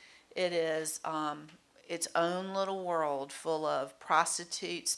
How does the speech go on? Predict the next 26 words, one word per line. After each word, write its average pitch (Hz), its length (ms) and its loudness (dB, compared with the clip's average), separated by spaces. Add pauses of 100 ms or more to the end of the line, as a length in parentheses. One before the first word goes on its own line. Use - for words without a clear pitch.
pimps, - 640 -4 (840)
drag 170 400 6
queens, 175 840 -4 (560)
and 320 180 -2
children. 339 560 -4 (2250)
And 202 600 2 (340)
her 247 160 2
parents 220 540 -2
are 226 80 -4
live, 214 280 0
she - 200 2
lives 208 320 4
with 214 160 -2
her 220 120 -2
mother 202 460 2
and 185 220 -4
her 226 60 -6
father, 185 460 2
believe 190 340 -6
it 202 60 -8
or 220 80 -4
not, 190 360 -4
who 202 140 -10
are 185 60 -6
not 180 320 -2
married, 185 420 -6